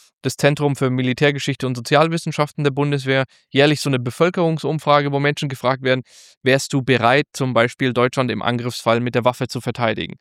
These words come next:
Und wenn man das konkret junge Männer fragt, dann ist man schon im, im niedrigen zweistelligen Bereich. Und wenn man das dann junge Frauen fragt, dann ist es, äh, noch niedriger. Und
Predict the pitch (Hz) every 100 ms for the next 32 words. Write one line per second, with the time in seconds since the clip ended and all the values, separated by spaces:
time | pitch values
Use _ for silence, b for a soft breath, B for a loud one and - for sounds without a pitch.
0 | b b - 127 135 139 - 143 123 143
1 | 156 143 131 131 131 151 170 160 156 156
2 | - 127 139 147 135 139 110 127 b b
3 | - 131 147 147 147 131 - 139 175 190
4 | 170 170 160 143 147 156 b b - 123
5 | 131 131 127 139 127 127 135 139 147 135
6 | 131 151 165 - 135 139 123 117 117 123
7 | - - 127 131 160 - 175 180 170 170
8 | 160 160 - b b b - 135